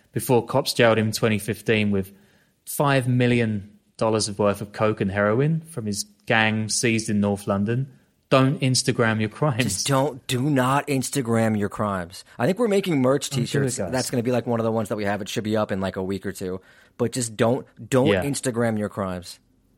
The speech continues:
Speaker 1: <laughs> I mean, all of this goes to show, right, how mad the Hellbanians are in their home, which is this giant,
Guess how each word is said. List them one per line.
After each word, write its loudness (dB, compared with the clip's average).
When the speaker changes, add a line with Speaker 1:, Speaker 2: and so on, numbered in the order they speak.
Speaker 1:
<laughs> -10
I 8
mean, 4
all 4
of 2
this 2
goes 6
to -4
show, 2
right, 2
how 0
mad 4
the -2
Hellbanians 2
are 4
in 0
their 0
home, -2
which -4
is -2
this -2
giant, 4